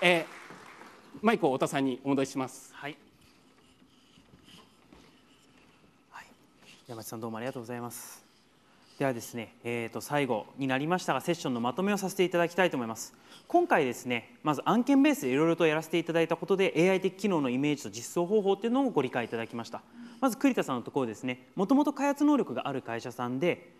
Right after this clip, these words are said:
Speaker 2: あの、それに対してエーアイ的機能を実装したいという時には、コグニティブサービスをお使いいただきました。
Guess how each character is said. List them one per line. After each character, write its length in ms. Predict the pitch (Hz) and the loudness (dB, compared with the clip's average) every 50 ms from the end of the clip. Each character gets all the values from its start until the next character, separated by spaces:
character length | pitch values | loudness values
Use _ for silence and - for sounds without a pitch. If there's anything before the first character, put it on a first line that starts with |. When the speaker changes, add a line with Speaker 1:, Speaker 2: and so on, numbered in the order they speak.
| - _ | -10 _
Speaker 2:
あ 120 | 120 120 | -4 -2
の、 160 | 113 117 113 117 | -2 -2 -6 -8
そ 160 | - - 202 | -6 -4 -2
れ 80 | 214 | 0
に 120 | 220 226 220 | 0 0 0
対 180 | 254 254 240 | 2 0 0
し 80 | 220 - | 0 0
て 160 | - 269 - - | 0 0 2 2
エ 100 | 175 208 | 2 2
ー 40 | |
ア 40 | 220 | 2
イ 60 | 226 | 0
的 120 | 220 226 - | -2 -4 -6
機 120 | - - | -4 -4
能 100 | 233 196 | -2 -2
を 40 | 143 | -2
実 220 | 113 123 117 - | -4 -6 -10 -4
装 100 | - 165 | -2 -2
し 80 | 160 - | -2 0
た 100 | - 208 | 0 -2
い 60 | 185 | -2
と 100 | 196 - | -2 -4
い 40 | 202 | -4
う 20 | |
時 180 | 202 269 262 - | -4 -4 -2 0
に 80 | 247 262 | 0 2
は、 120 | 262 - | 0 0
コ 100 | 254 156 | -2 -2
グ 100 | 151 202 | 0 0
ニ 60 | 226 | 0
テ 80 | 214 247 | 0 -2
ィ 40 | 220 | -2
ブ 60 | 226 | -2
サ 140 | - 240 240 | -2 -2 -2
ー 40 | 214 | -2
ビ 80 | 208 | -2
ス 80 | 202 - | -2 -2
を 100 | 277 - | -2 -2
お 60 | - | -4
使 180 | - - - 123 | -4 -4 -6 -6
い 40 | 120 | -4
い 20 | |
た 80 | - 120 | -4 -6
だ 60 | 120 | -6
き 80 | - 123 | -6 -8
ま 80 | 117 | -12
し 40 | - | -12
た。 80 | - | -14